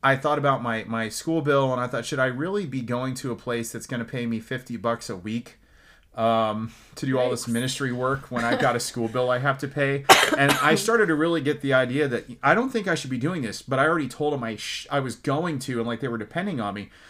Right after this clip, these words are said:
Speaker 1: So I called my pastor to ask him what he thought, and then I told him, I said, "You know, I'm thinking I made the wrong choice." And he said, "Okay, well,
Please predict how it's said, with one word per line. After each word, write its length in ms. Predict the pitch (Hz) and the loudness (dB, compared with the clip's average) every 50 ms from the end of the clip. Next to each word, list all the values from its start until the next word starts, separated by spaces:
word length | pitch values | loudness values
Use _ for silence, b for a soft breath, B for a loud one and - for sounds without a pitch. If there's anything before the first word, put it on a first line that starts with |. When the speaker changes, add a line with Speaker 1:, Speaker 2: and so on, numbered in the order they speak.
| B B | B B
Speaker 1:
So 160 | - - 170 | -2 0 2
I 80 | 175 170 | 2 4
called 160 | - - 190 | 4 4 4
my 100 | 165 127 | 2 0
pastor 400 | 117 139 131 165 185 - - 120 | 2 2 2 2 2 -2 -2 -2
to 80 | 113 110 | 0 2
ask 220 | 123 131 131 - | 0 0 0 -2
him 60 | 120 | -4
what 120 | 113 101 95 | -4 -4 -4
he 160 | 120 139 170 | -4 -4 -4
thought, 280 | 170 - 117 92 92 92 | 0 0 0 0 0 -2
and 100 | 110 110 | -4 -4
then 80 | 110 | -2
I 100 | 117 113 | -2 -2
told 240 | 107 - 131 147 196 | -2 -4 -4 -4 -4
him, 120 | 156 104 | -4 -6
I 40 | 107 | -6
said, 200 | 107 - 120 113 | -6 -6 -6 -4
"You 60 | 113 | -4
know, 80 | 113 110 | -2 -2
I'm 120 | 120 117 | -4 -4
thinking 300 | 113 - 131 123 135 123 | -4 -6 -6 -4 -4 -4
I 40 | 120 | -4
made 180 | 117 123 117 110 | -2 -2 -2 -2
the 60 | 117 | -2
wrong 200 | 110 113 113 110 | -2 0 -2 -2
choice." 340 | - - 180 190 170 131 - - | -2 -4 -4 -2 -2 -4 -4 -4
And 80 | 117 | -6
he 60 | 117 | -6
said, 220 | 113 - 127 110 101 | -4 -4 -4 -4 -4
"Okay, 300 | 98 104 - 160 147 135 | -6 -6 -4 -2 -2 -2
well, 340 | 120 120 117 113 104 - | 2 2 2 2 2 -2